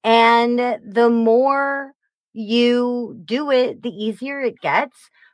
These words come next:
But when you just jump in and say hi, you are risking a moment, two minutes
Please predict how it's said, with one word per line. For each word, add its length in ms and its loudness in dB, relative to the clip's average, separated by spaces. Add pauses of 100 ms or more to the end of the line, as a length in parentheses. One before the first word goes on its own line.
(100)
But 140 0
when 260 -2
you 160 -6
just 420 0 (140)
jump 420 0
in 380 0 (140)
and 200 -2
say 540 2
hi, 560 2 (240)
you 200 0
are 220 0
risking 720 -8 (440)
a 640 0
moment, 1040 0 (500)
two 420 -4
minutes 580 -6